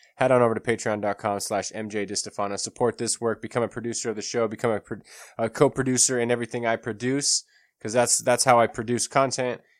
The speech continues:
is through the help of you fine people. Uh, make sure you listen to the, the most recent episode of Heretic Happy Hour. We, uh, are in the conspiracy theory,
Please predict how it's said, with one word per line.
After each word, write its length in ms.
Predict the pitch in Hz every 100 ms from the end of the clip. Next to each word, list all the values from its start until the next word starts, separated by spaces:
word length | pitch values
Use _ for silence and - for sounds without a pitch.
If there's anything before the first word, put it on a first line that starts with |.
| _
is 360 | 113 117 110 -
through 120 | 123
the 80 | 117
help 260 | 117 117 -
of 420 | 107 107 101 - _ _ _
you 120 | 117
fine 380 | 110 127 113 107
people. 480 | - 135 - 90 - _ _ _ _ _ -
Uh, 140 | 107 107
make 220 | 113 123
sure 120 | -
you 140 | 135 135
listen 380 | 151 139 160
to 420 | 143 156 151 147 135
the, 240 | 135 135
the 140 | 123
most 280 | 127 135 131
recent 380 | 143 143 147 127
episode 480 | 131 - - 143 131
of 260 | 120 117 - - - _ _
Heretic 560 | 139 139 135 151 131
Happy 520 | - - 127 131 139 113
Hour. 500 | 120 131 143 165 - _ _ _ _ _ _
We, 420 | 110 113 120 113
uh, 220 | 113 110 107
are 180 | 110
in 180 | 113 127
the 80 | 123
conspiracy 920 | - 123 - - 135 139 139 - 123
theory, 640 | 113 - 120 113 110 101